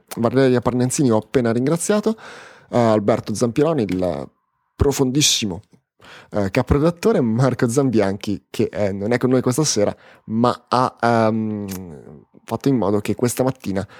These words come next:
la sparata, eh, no, la notizia di SpaceX fosse in primissima pagina su Astronauti News.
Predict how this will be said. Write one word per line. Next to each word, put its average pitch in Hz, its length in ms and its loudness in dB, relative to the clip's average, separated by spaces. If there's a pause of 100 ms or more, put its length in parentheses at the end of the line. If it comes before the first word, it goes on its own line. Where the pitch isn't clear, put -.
(260)
la 135 220 2
sparata, 120 680 0
eh, 110 180 2
no, 107 200 -2
la 95 160 -4
notizia 107 500 -2 (300)
di 131 100 2
SpaceX 117 840 0
fosse - 480 -2
in 127 180 2
primissima 117 480 0
pagina 104 320 0
su 95 120 -4
Astronauti 95 480 -6
News. 92 300 -6